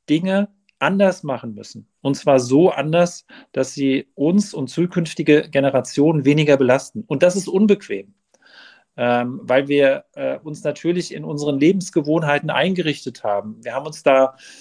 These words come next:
ähm, mit, äh, vertraut gemacht, jedes Jahr vielleicht in den Urlaub zu fliegen, äh, jedes Jahr ein anderes, besonderes Ziel auszuwählen. Äh,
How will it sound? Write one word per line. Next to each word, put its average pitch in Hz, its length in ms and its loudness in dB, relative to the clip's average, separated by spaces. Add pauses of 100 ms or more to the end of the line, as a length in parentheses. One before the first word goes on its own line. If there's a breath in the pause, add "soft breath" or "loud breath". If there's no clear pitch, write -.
(200 loud breath)
ähm, 135 400 -4
mit, - 560 -8
äh, 135 640 -6 (100)
vertraut 131 500 4
gemacht, 156 300 0
jedes 165 300 0
Jahr 151 180 4
vielleicht 151 360 0
in 156 80 -10
den 147 120 -8
Urlaub 170 320 0
zu 160 100 -18
fliegen, 101 460 -14 (220)
äh, 127 80 -6
jedes 156 360 -2
Jahr 147 140 0
ein 147 80 -6
anderes, 160 420 -2
besonderes 147 600 -2
Ziel 180 240 -4
auszuwählen. 107 720 -8 (640 soft breath)
Äh, 120 220 -6